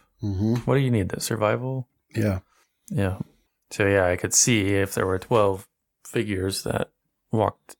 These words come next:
Speaker 2: down to the beach and into the ocean, I could use that as my point and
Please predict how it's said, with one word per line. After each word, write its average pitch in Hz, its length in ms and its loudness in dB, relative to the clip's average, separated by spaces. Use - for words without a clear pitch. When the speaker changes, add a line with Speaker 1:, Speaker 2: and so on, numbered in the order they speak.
Speaker 2:
down 101 220 0
to 95 80 0
the 92 80 -2
beach 98 300 -4
and 104 100 0
into 98 260 0
the 101 140 0
ocean, - 500 -2
I 107 120 0
could 95 140 -2
use 95 240 0
that 95 160 4
as 92 120 0
my 87 160 -2
point 101 400 0
and - 80 -10